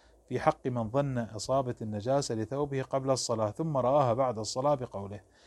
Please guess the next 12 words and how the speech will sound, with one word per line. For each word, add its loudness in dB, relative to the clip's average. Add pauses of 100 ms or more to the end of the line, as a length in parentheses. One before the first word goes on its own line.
(240)
هذا 2
قبل 2
الصلاة 8 (880)
شاف 0
ثوبنا 6
الطاهر، 4
صلى، 6
ورا 10
ما 6
صلى 4
لقى 0
نجاسة. -4